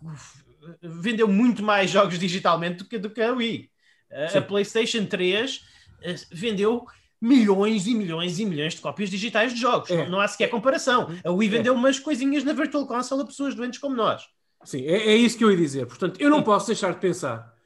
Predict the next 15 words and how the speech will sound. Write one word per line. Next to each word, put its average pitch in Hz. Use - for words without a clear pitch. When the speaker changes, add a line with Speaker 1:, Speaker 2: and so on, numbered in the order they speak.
Speaker 2:
nos 208
milhões, 226
nas 180
milhões 208
Speaker 1:
Sim. 196
Speaker 2:
de 139
pessoas 131
que, 220
nos 196
milhões 254
de -
pessoas 208
que 214
agora 180
têm 208